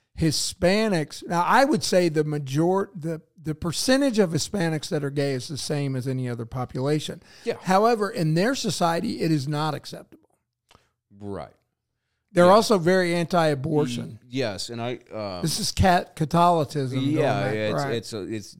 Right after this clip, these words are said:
Speaker 2: Catholic indoctrination for
Speaker 1: Right.
Speaker 2: hundreds of years.
Speaker 1: Yep.
Speaker 2: I'm sure, just through that, and just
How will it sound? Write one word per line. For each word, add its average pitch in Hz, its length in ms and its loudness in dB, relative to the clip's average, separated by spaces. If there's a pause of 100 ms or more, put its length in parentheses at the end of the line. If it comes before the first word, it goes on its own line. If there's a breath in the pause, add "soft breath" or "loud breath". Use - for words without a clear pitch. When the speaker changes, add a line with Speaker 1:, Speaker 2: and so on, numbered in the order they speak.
(400)
Speaker 2:
Catholic 110 420 -10 (100)
indoctrination 85 720 -12
for 214 140 -14
Speaker 1:
Right. 151 260 -4 (760)
Speaker 2:
hundreds 71 300 -16
of 50 60 -18
years. 50 360 -20
Speaker 1:
Yep. 151 280 -8
Speaker 2:
I'm 71 180 -14
sure, - 320 -20
just - 240 -18
through 69 160 -16
that, 64 180 -14
and 156 160 -6
just 180 260 -8